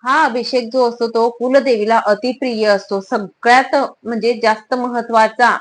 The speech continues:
आणि खूप आवडीचा अभिषेक जर म्हटलं तुम्ही तर कुंकुवाने, कुंकू अर्चन म्हणजेच कुंकुवाने अभिषेक करणे कुलदेवीचा तो अतिप्रिय असतो, म्हणून हा आपण करायचा असतो. कुंकुम अर्चन केल्यानंतर आपल्या घरामध्ये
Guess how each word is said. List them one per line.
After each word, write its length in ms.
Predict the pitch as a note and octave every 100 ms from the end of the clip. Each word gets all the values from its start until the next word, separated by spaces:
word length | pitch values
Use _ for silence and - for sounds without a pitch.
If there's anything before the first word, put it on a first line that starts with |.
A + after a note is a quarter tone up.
| -
आणि 280 | F#3+ G#3 A3+ -
खूप 280 | B3+ C4+ C#4+
आवडीचा 720 | B3 - G#3+ G3+ B3 B3 C4+
अभिषेक 420 | A3+ G#3+ A3 G3+
जर 120 | G#3+
म्हटलं 320 | A3 A#3 A#3 A#3
तुम्ही 260 | G#3 F#3+ G3 - _ _ -
तर 160 | A#3+ C4+
कुंकुवाने, 720 | C#4 B3 A#3 A3+ A3 G#3 A#3 A#3 -
कुंकू 320 | G#3+ G3 B3+
अर्चन 480 | C4 G#3+ G3 - F#3+ A#2 _ _
म्हणजेच 300 | G3 G#3+ A#3 -
कुंकुवाने 540 | B3 A#3 A3+ G#3+ A#3 -
अभिषेक 520 | G#3 G3 - A3 A3
करणे 340 | A#3+ G#3+ F3 G#3+ -
कुलदेवीचा 680 | A#3 A3+ G3+ F#3+ F#3 G3 F#3+
तो 180 | A3 A3
अतिप्रिय 560 | G#3 G3+ A#3+ A#3+ A#3 G3
असतो, 340 | F#3+ F#3+ G#3+ A#3 - _ -
म्हणून 240 | A#3+ B3+
हा 180 | B3+ A3+ A#3
आपण 380 | G#3+ G#3+ A3 C#4+ -
करायचा 400 | G3+ F#3+ F#3 G#3+
असतो. 320 | G#3 G3+ F#3 D#3+ _ _ -
कुंकुम 360 | B3+ A#3 D4
अर्चन 340 | D4 B3+ B3+ C4+
केल्यानंतर 600 | C4 A#3 B3 A#3+ A3 G#3+
आपल्या 340 | G#3 - A3+ B3+
घरामध्ये 720 | A3 A3 G#3+ A#3+ G#3+ F3+